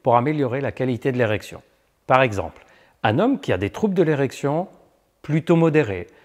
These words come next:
avec une érection qui manque un peu de rigidité, ou surtout une érection qui est présente, mais qui a tendance à partir un peu trop vite. Dans ce type de difficulté d'érection,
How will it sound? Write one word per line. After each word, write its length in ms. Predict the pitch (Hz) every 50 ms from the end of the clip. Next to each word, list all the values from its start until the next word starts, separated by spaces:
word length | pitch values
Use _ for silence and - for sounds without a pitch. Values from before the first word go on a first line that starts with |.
| _ _ _ _
avec 340 | - 123 127 139 160 160 -
une 160 | 180 175 175
érection 500 | 185 170 170 170 156 - - 196 202 202
qui 240 | 202 - - 117 113
manque 300 | 113 117 127 143 139 -
un 100 | 151 127
peu 160 | 120 139 127
de 80 | 110 117
rigidité, 680 | 110 101 101 92 98 85 95 92 - - 170 202 202 - - _ _ _ _
ou 100 | 131 131
surtout 540 | 135 - - 220 - - - 220 226 240 285
une 200 | 143 135 139 156
érection 560 | 180 170 180 160 - - - - 160 139 113 - -
qui 140 | - - 98
est 40 | 85
présente, 580 | - - - 143 143 143 170 196 233 262 254 - - - - - _ _ 123
mais 100 | 131 -
qui 160 | - 180 196
a 80 | 170
tendance 640 | 170 - 208 214 208 196 202 214 254 254 - - -
à 80 | - 131
partir 380 | - 143 - - - 220 180
un 80 | 139 117
peu 140 | - 185 170
trop 180 | - - 131
vite. 280 | 104 92 85 - _ _ _ _ _ _ _ _ _ 123
Dans 160 | 87 92 87
ce 200 | - - - 92
type 480 | - _ _ - 220 226 226 - - -
de 240 | - 113 98 98 87
difficulté 640 | 85 110 156 - - 151 - 156 139 120 - 117
d'érection, 580 | 90 87 85 85 92 101 - - - 160 185